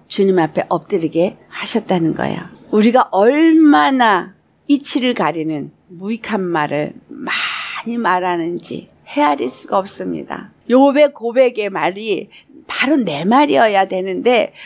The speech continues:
그걸 알지 못해서 이치를 가리는 무익한 말을 수없이 하고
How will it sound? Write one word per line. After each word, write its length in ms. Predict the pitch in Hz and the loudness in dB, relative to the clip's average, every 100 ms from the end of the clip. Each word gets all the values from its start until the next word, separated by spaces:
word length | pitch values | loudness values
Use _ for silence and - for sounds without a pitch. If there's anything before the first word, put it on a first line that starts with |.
| - | -10
그걸 300 | - 311 - | -2 0 2
알지 340 | 196 240 320 | 0 0 0
못해서 720 | 302 262 254 202 202 170 160 - _ _ _ _ _ 285 | -2 -2 -4 -4 -2 -2 -4 -8 _ _ _ _ _ 0
이치를 480 | 320 - 285 302 | 2 0 0 0
가리는 600 | 294 208 226 269 254 247 | 0 -2 -2 -4 -8 -8
무익한 400 | 226 339 339 - | -6 -6 -4 0
말을 340 | 269 262 254 269 | 2 4 2 0
수없이 500 | - - 359 - 226 | -2 -2 -2 -2 -2
하고 360 | 220 233 226 | 0 2 0